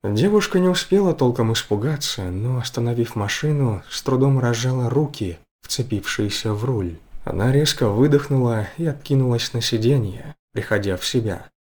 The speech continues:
Затем потянулась к пачке сигарет, извлекла одну дрожащими пальцами, щелкнула зажигалкой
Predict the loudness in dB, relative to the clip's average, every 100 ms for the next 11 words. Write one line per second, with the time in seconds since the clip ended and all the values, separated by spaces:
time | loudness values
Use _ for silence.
0 | _ _ _ _ _ -2 0 2 0 2
1 | 2 2 4 4 2 -2 -4 -2 -2 -4
2 | -2 0 2 2 0 -6 -10 -8 -4 -2
3 | 0 -2 0 2 2 0 0 0 0 0
4 | 0 -2 -4 -4 -2 -4 -2 0 0 0
5 | -4 -10 -10 -4 -4 0 2 2 2 2
6 | 2 2 0 0 -2 -2